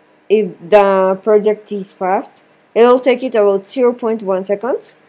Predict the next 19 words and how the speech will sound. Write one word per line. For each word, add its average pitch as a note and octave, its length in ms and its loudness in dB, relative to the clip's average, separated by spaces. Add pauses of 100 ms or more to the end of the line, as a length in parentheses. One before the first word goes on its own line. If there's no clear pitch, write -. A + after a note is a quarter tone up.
(380)
to, - 160 -6
mm, F#3 1160 0
reset G#3 440 2
the G#3+ 80 -6
timer, F3+ 400 -4
okay? A3 420 -2 (240)
So G#3+ 380 0 (180)
this C#4+ 220 -4
waits C#4+ 300 0
until G#3+ 440 -2 (320)
you, A3+ 420 -4
the A#3 140 4
timer B3 480 -2
is A3 800 -6
more G#3 320 2
than F#3+ 260 0
zero G3 240 2
point G3+ 380 -4
one, G#3+ 300 -2